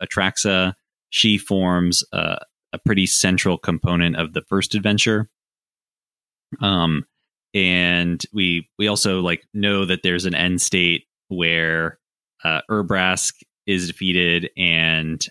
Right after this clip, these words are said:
um, Shieldred is defeated. So I tried to figure out what would be the most likely way that would occur, and, and that kind of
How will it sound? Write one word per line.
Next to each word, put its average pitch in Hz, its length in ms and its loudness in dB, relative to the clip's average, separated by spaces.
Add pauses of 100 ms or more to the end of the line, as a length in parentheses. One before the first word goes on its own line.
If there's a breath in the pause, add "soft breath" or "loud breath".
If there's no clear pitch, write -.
(140)
um, 80 480 -4
Shieldred 107 800 0
is 98 160 -2
defeated. 95 520 0 (360)
So 92 260 0
I 87 120 0
tried 110 420 -2
to 95 420 2
figure 95 280 -2
out 90 220 0
what 87 120 -2
would 82 160 -4
be 90 140 2
the 82 100 -4
most 82 500 -2 (300)
likely 87 540 -2
way 85 340 0
that 80 240 -4
would 82 140 -2
occur, 123 500 -2
and, 85 200 0
and 80 300 -2 (240)
that 95 240 -2
kind 87 220 0
of 78 160 -4